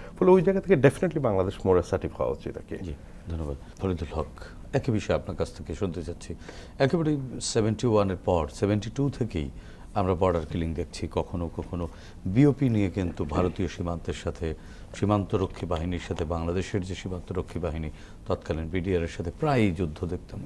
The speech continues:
Speaker 2: এবং, আহ, মরছে তো মানুষ, এবং মরছে আমার দেশের একেবারেই নিরীহ মানুষ। এর কারণটি কি? নিজার ভাই বলছেন দুর্বল, মানে, আহ, কূটনীতি।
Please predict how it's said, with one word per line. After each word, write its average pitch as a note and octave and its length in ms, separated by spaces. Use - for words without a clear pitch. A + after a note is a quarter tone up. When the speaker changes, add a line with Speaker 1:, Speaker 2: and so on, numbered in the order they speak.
Speaker 2:
এবং, C3 180
আহ, - 720
মরছে C3 320
তো A#2+ 100
মানুষ, E2 320
এবং A#2 180
মরছে A2+ 480
আমার G2+ 240
দেশের G#2 280
একেবারেই E3 420
নিরীহ G2 320
মানুষ। D2 280
এর A#2 140
কারণটি A2 400
কি? D2+ 180
নিজার A#2 220
ভাই A#2+ 140
বলছেন G2+ 580
দুর্বল, D3+ 460
মানে, F2 260
আহ, F2 420
কূটনীতি। F#2 440